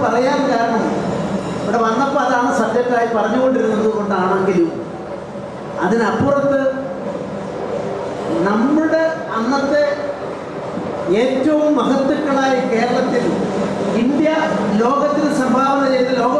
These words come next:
മഹാത്മാക്കളായി കരുതി രണ്ടുപേരും കേരളത്തിലെ രണ്ടാളുകളെ കുറിച്ചാണ് ആ കാലഘട്ടത്തിൽ പറഞ്ഞത്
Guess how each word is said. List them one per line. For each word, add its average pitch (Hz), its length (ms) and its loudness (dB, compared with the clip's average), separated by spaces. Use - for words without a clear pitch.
മഹാത്മാക്കളായി 262 800 0
കരുതി 226 280 2
രണ്ടുപേരും 208 600 2
കേരളത്തിലെ 254 680 2
രണ്ടാളുകളെ 226 640 2
കുറിച്ചാണ് 202 440 0
ആ 190 40 0
കാലഘട്ടത്തിൽ 190 600 2
പറഞ്ഞത് 190 400 2